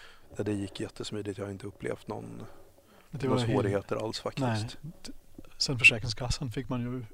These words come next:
Speaker 2: utbilda dem. Vi snackade med lite grann hur, hur det stod till att man gott kunde få, ehm, föräldrapenning bägge två, även om den ena inte hade vårdnaden än och allt sånt där. Ehm,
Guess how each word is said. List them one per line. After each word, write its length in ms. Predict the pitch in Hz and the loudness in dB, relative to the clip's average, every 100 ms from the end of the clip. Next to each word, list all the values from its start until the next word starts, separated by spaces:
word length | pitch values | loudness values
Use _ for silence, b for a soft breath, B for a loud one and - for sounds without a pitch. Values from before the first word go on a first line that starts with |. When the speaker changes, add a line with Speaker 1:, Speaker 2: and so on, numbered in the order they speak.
| - | -8
Speaker 2:
utbilda 380 | 123 - 135 120 | -8 -4 -4 -4
dem. 160 | 127 123 | -4 -2
Vi 60 | |
snackade 340 | - 117 143 127 | -2 -2 -2 -2
med 120 | 120 | -2
lite 160 | 110 | -2
grann 160 | 123 123 | -4 -4
hur, 440 | 123 127 139 123 - B B B B - | -2 -4 -4 -8 -10 B B B B -8
hur 200 | 139 123 | -2 0
det 120 | 120 | 0
stod 300 | 117 - 127 | 0 0 0
till 280 | - 143 117 | 2 2 0
att 140 | 113 123 | -2 -4
man 200 | 117 113 | -4 -2
gott 260 | 123 - | -4 -6
kunde 240 | - 123 110 | -4 -2 -2
få, 340 | - 123 117 B B B B B - | -2 -4 -4 B B B B B -12
ehm, 580 | 131 117 110 107 104 104 - | -4 -2 0 2 2 0 -2
föräldrapenning 600 | - 117 110 127 110 110 | -2 0 0 0 -2 -2
bägge 180 | 117 117 | -4 -4
två, 240 | - 123 | -4 -4
även 220 | 120 120 | -4 -4
om 180 | 120 117 | -4 -4
den 200 | 113 131 - | -4 -6 -4
ena 480 | 120 113 120 113 110 - | -2 -2 -2 -4 -6 -6
inte 560 | 123 110 101 123 120 110 B B B | -4 -4 -4 -6 -8 -8 B B B
hade 180 | - 123 | -4 -2
vårdnaden 380 | 120 120 113 120 | -2 -2 -2 -2
än 240 | 120 117 | -4 -6
och 340 | 127 147 - | -6 -6 0
allt 100 | 143 | 2
sånt 140 | 123 107 | 4 2
där. 180 | - - B B B B B - | -2 -8 B B B B B -4
Ehm, 580 | 120 110 107 104 104 | 0 0 0 0 0